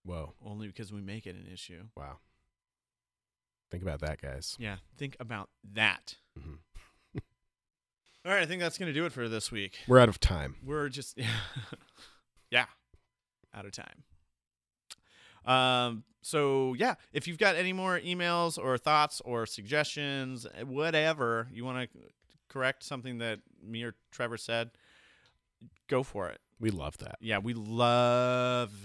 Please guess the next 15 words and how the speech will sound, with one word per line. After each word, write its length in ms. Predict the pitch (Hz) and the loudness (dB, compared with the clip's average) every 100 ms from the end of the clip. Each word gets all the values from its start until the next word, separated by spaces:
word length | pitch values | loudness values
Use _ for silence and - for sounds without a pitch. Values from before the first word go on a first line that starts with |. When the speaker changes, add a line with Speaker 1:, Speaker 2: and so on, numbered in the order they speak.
| 104 | 0
Speaker 2:
that. 500 | 196 190 - - - | 0 0 -2 -8 -10
Speaker 1:
<laughs> 80 | - | -6
Speaker 2:
And, 760 | 123 123 123 123 120 120 117 110 - | -2 0 0 0 0 -2 -6 -6 0
uh, 480 | 120 123 120 120 117 | 2 4 4 2 0
we 160 | 123 123 | -2 0
welcome 360 | 127 160 110 | 0 0 -2
it. 140 | 101 - - - - - | -6 -6 -18 -20 -20 -6
And 140 | 123 127 | -4 -2
you 80 | |
can 160 | 123 127 | -4 -4
reach 200 | 117 139 | -4 -4
us 120 | 117 - | -4 -2
at 200 | 104 - | -2 -2
now 280 | 110 113 113 | -2 0 0
available 680 | 104 117 113 110 104 101 | -4 -4 -2 -4 -4 -8